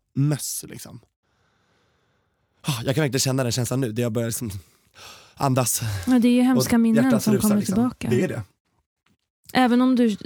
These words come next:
Speaker 2: näm-, du nämnde ju tidigare att du inte har fått något trauma, men det här är ju ett typ av trauma också.
Speaker 1: Det är ju det. Och jag är, tack och lov så har jag ingen, liksom, värre trauman än vad jag har. Liksom, att jag minns själva övergreppet, själva, liksom, där, när han verkligen,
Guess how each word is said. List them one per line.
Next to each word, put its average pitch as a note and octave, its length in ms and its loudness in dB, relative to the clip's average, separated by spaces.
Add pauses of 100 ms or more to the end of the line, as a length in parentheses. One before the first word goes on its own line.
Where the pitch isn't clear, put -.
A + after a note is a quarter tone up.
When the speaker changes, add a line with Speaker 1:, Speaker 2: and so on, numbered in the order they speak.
(140)
Speaker 2:
näm-, G#3+ 280 4
du G#3 100 2
nämnde G#3 260 2
ju - 20 -2
tidigare G#3+ 460 4
att G3+ 100 -2
du G3+ 200 2
inte G3 220 0
har G3 160 0
fått - 220 -6
något G3 140 0
trauma, G#3+ 360 2
men G3+ 80 0
det G3+ 60 2
här G#3 180 2
är G3+ 160 0
ju A3+ 120 2
ett G#3+ 100 -4
typ G#3 200 -2
av G3 80 0
trauma F#3+ 540 0
också. A3+ 420 -4 (100)
Speaker 1:
Det D#3 180 0
är D#3 60 4
ju D3+ 120 2
det. A#2+ 220 -2 (680)
Och - 200 -2
jag C#3+ 100 2
är, C#3+ 40 2
tack C#3+ 380 -4
och D#3+ 60 2
lov D3 120 2
så C#3+ 120 0
har C3+ 120 4
jag C3+ 120 0
ingen, C3 140 0
liksom, A#2+ 380 -2 (560)
värre C3+ 360 0
trauman A#2+ 560 -2
än B2 160 0
vad A#2+ 140 0
jag A#2 80 -2
har. A2+ 320 0 (1200)
Liksom, C3 200 -2
att B2 120 0
jag B2+ 80 2
minns B2+ 420 -2 (160)
själva B2+ 280 0
övergreppet, B2 580 -2
själva, A#2 420 -4
liksom, B2 280 -6
där, A#2+ 180 -6
när B2 140 -2
han C3 100 2
verkligen, A#2+ 460 -2